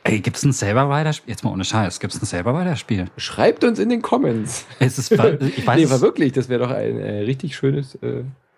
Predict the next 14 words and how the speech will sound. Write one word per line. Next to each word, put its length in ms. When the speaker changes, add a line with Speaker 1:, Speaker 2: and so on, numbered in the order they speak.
Speaker 1:
Ja. 180
Speaker 2:
richtig 240
schöne 180
Vorlage. 440
So 220
schlecht 300
war 140
das 180
gar 180
nicht 180
als 180
Titel. 340
Speaker 1:
<laughs> 40
Ich, 220